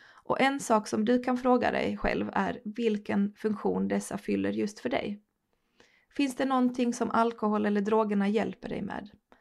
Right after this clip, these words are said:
Lindrar de oro, ångest eller känslor av sorg och nedstämdhet? Behöver du dem för att kunna slappna av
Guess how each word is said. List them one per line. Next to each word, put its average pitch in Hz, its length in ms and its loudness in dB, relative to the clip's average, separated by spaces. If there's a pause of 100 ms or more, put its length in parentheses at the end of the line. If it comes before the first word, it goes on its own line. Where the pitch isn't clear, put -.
(380)
Lindrar 226 500 4
de 208 380 4
oro, 233 520 4
ångest 214 800 2
eller 240 180 4
känslor 226 440 0
av 208 80 0
sorg 208 460 4
och 214 60 4
nedstämdhet? 208 840 -6 (680)
Behöver 220 500 6
du 208 120 0
dem 208 240 0
för 214 120 -2
att 202 180 -2
kunna 208 200 2
slappna 208 400 -2
av - 440 2